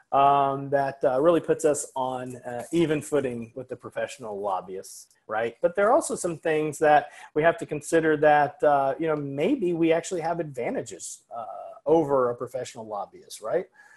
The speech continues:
So before we begin discussing how to build that relationship, let's take a quick look at the differences between, uh, lobbying as a citizen and professional lobbying, right? So obviously a paid lobbyist is a hired gun,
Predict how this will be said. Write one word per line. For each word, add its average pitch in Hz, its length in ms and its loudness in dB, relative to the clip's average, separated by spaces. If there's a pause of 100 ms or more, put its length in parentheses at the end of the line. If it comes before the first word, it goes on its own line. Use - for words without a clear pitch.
(180)
So 165 300 8
before 165 300 6
we 226 80 2
begin 180 180 4
discussing 160 380 2
how 151 140 4
to 156 60 2
build 147 160 4
that 139 120 6
relationship, 139 380 0
let's 175 120 -4
take 311 140 -6
a 220 60 -8
quick - 240 2
look 156 180 6
at 127 80 -2
the 107 80 -8
differences 123 680 -6
between, 113 640 -8 (400)
uh, 113 160 0
lobbying 156 460 6
as 139 160 4
a 135 60 -6
citizen 160 640 2 (200)
and 139 140 -2
professional 135 460 0
lobbying, 113 540 0
right? 131 280 -4 (640)
So 185 640 6 (340)
obviously 202 520 8
a 151 80 8
paid 165 340 6
lobbyist 156 640 6
is 135 100 0
a 120 80 0
hired 135 500 2
gun, 147 460 0